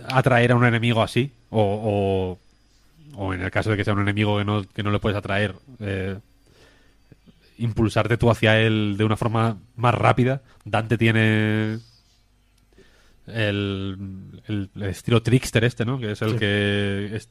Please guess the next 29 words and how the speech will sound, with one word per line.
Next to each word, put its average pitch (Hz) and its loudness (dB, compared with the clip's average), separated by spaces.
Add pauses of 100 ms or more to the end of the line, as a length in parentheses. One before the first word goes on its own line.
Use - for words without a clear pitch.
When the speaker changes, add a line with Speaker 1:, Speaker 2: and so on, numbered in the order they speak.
Speaker 1:
es 113 -8 (120)
como 107 -2
para, 101 -2 (240)
Speaker 2:
Hace 110 -2
el 101 0
dash. 104 2
Speaker 1:
para 107 0
moverse 101 -4
mejor, 123 2
que 110 -2
al 92 -2
final, 107 -4
claro, 104 -2
que, 98 -6
que 104 -8 (140)
tienes 107 -8
un 107 -10
dash 113 2
y 110 -2
luego 107 0
un 104 -8
dash 107 -2
como 101 -10
con 98 -8
teletransporte 107 -2
que, 104 -6
Speaker 2:
Sí. 110 -4 (1120)
Speaker 1:
que, 127 -2
que, 120 -2